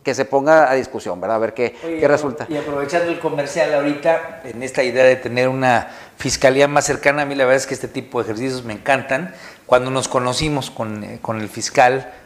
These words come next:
Speaker 2: con Gilberto, pues precisamente él nos hablaba de cómo desde la Fiscalía de Nuevo León se han venido haciendo esta serie de planteamientos.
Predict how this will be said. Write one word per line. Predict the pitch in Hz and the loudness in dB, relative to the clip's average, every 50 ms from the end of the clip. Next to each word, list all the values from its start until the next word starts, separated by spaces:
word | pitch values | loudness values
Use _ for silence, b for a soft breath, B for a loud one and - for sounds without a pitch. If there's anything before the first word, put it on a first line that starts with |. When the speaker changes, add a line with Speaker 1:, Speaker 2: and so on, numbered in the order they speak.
| B _ - | B _ -8
Speaker 2:
con | 120 110 101 | -8 -8 -6
Gilberto, | 98 117 117 120 123 135 131 127 135 - 160 165 165 - - | -4 -4 0 4 6 6 6 6 4 4 4 4 2 0 -6
pues | - 123 107 | -8 -8 -6
precisamente | - - 120 120 127 123 147 135 123 127 127 123 127 139 | -4 -2 -2 -2 0 2 0 0 0 -2 -4 -2 -2 -2
él | 131 139 | -2 -2
nos | 139 131 - 135 | -4 -2 0 0
hablaba | 113 110 127 131 131 131 135 131 127 | 0 2 2 4 4 4 4 2 2
de | 120 113 - | 0 -2 -2
cómo | - 127 123 135 131 131 127 B B B B B B - | -2 -2 -2 0 -2 -2 -2 B B B B B B 2
desde | 139 139 143 135 147 143 | 4 4 4 6 4 4
la | 135 127 | 4 2
Fiscalía | - - 120 - - - 117 117 120 127 123 | 2 -2 -6 -6 0 0 0 2 4 2 2
de | 127 127 | 2 0
Nuevo | 127 127 127 123 120 127 | 0 -2 -2 0 0 -2
León | 131 143 147 147 151 156 151 | 0 0 0 0 0 -2 -4
se | - 139 | -8 -8
han | 123 120 127 127 127 120 117 113 107 | -8 -8 -8 -10 -10 -10 -10 -10 -10
venido | 110 117 127 131 131 | -10 -10 -8 -8 -10
haciendo | 120 127 131 127 | -10 -10 -12 -14
esta | - - 117 | -14 -14 -14
serie | - 135 131 127 120 | -12 -12 -10 -10 -12
de | - | -10
planteamientos. | - 117 110 117 123 131 143 147 160 160 - | -12 -12 -10 -10 -10 -10 -8 -8 -8 -8 -8